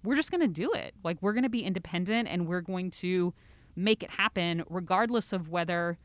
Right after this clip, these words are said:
some big industry infrastructure exists or someone, you know, some official label or, or, you know, body has ordained that what we're doing is, um,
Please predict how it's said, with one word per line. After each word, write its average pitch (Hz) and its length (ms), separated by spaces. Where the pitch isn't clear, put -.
some 254 280
big 202 240
industry 262 400
infrastructure 226 640
exists 196 640
or 180 380
someone, 214 520
you 196 80
know, 175 160
some 220 300
official 208 760
label 233 600
or, 196 420
or, 190 240
you 202 120
know, 190 120
body 208 380
has 196 180
ordained 185 680
that 202 180
what 185 140
we're 190 100
doing 180 400
is, 165 320
um, 170 520